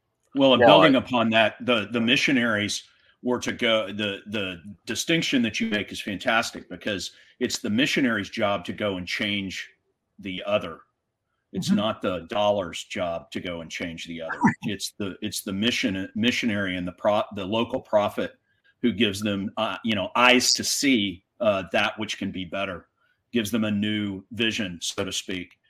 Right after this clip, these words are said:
Speaker 1: That's not the job of, of, of, of money, so to speak. Uh, that's the mission.
Speaker 3: But even the money,
Speaker 1: Sure.
Speaker 3: like, Basil would say
Speaker 1: Yeah.
Speaker 3: you should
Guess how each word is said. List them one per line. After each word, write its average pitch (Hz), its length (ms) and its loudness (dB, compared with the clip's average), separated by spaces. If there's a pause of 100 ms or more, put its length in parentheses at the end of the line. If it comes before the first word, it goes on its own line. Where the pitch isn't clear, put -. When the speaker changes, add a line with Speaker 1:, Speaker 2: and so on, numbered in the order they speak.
(120)
Speaker 1:
That's 127 200 4
not 120 180 2
the 117 80 -4
job 104 360 0
of, 87 300 -10
of, 90 420 -6
of, 92 280 -8 (100)
of 87 200 -10
money, 95 360 -4
so - 240 -6
to 87 80 -10
speak. - 360 -8 (360)
Uh, 90 220 -4
that's 101 280 -4
the 95 80 -6
mission. 90 500 -6 (320)
Speaker 3:
But 277 100 2
even 311 200 6
the 190 60 4
money, 190 320 4
Speaker 1:
Sure. - 180 -2
Speaker 3:
like, 175 80 0 (320)
Basil 226 480 4
would 170 160 -6
say 185 160 0
Speaker 1:
Yeah. 170 80 4
Speaker 3:
you 165 40 -2
should - 100 -10